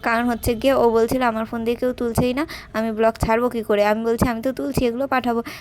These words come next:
বলে কি, "না, তুই তো লম্বা করে তুলছিস, এগুলো পাঠালে হবে না, আমার চওড়া দরকার, মানে, আমি ইউটিউবের মতন করে তুলি।" তো যাই হোক, কী আর করা যাবে। তারপর দিদিভাইয়ের বর ছুটে ছুটে, মানে, পাপানদা ছুটে ছুটে গেছে ফোনটা আনতে, যে বউ রেগে গেছে, বউকে রাগানো চলবে না। তো যাই হোক, এখানে অনেক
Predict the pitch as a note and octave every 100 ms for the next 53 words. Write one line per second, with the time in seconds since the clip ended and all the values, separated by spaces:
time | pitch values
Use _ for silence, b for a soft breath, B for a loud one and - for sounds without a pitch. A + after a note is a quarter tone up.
0 | B B3+ C#4 C#4+ C4+ C4 C4 B3+ B3 C4
1 | B3 A#3 B3 B3 B3 B3 A#3 - A3+ A#3
2 | A3+ A3+ A3+ A3 A3+ A#3+ B3 A#3 A3+ A3+
3 | A3 A3 A#3+ A#3 A3+ A#3+ A#3+ B B A3+
4 | A3 A3 A3 A3 B3+ B3+ B3 B3 A#3+ A#3+
5 | A#3+ A#3+ A#3+ A#3 - B3 A3+ A#3 A#3+ A#3
6 | A#3+ B3 A#3+ - B3 A#3+ A#3+ A#3 A#3 A#3
7 | C4+ B B - A3+ A#3 A#3 A#3+ A#3 B3+
8 | B3 A#3 C4+ - B3 C4 B3+ A3+ A3 A3
9 | A3 G#3+ A3 B3 B3 A#3 B3 B3+ A#3+ A#3
10 | A3+ A3+ A3 A3+ G#3+ A3 G#3+ G#3 A3+ B3
11 | A#3 A#3 A#3+ A#3+ A3 G#3+ A#3 A3+ A3 A3+
12 | A3+ A3 G#3+ A3 A#3+ B B - C4+ C4
13 | C4+ C4+ B3+ B3+ B3+ A#3 A#3+ A#3+ C4